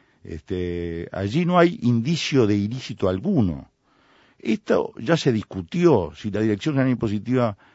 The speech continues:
puede salir a hacer expediciones de pesca en el año pasado,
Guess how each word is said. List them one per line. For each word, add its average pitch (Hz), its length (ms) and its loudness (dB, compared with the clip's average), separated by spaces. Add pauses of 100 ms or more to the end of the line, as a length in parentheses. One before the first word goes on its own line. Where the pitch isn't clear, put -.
(240)
puede 139 240 6
salir 117 380 4
a - 20 6
hacer 117 340 2
expediciones 101 680 -2
de 98 80 -2
pesca 123 480 -4 (260)
en 104 200 -4
el 107 100 0
año 117 240 6
pasado, 80 640 -4